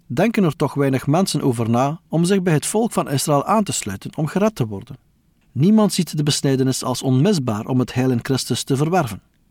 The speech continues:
Toch zijn de diepere oorzaken van deze dwalingen wel gebleven. Ook vandaag zijn er veel mensen die weigeren om zonder omwegen naar Christus te gaan. Zij zijn van mening dat hun goede werken hen van hun zonden vrijspreken en het mogelijk maken met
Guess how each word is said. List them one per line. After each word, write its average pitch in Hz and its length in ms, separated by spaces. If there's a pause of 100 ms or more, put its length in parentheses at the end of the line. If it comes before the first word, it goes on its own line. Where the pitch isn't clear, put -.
(260)
Toch 208 200
zijn 135 180
de 107 160
diepere 233 360
oorzaken 165 540
van 151 140
deze 127 220
dwalingen 143 540 (120)
wel 147 220
gebleven. 101 500 (360)
Ook 190 180
vandaag 175 380
zijn 120 180
er 107 100
veel 196 260
mensen 117 340
die 123 180
weigeren 220 520 (140)
om 107 160
zonder 214 320
omwegen 156 460
naar 147 180
Christus - 380
te 92 120
gaan. - 200 (380)
Zij - 180
zijn 160 260
van 214 180
mening 143 280
dat 131 140
hun 104 140
goede 214 280
werken 156 380 (240)
hen 135 180
van 120 140
hun 104 160
zonden 170 380
vrijspreken 131 640 (560)
en 127 100
het 127 100
mogelijk 185 420
maken 131 340
met 113 160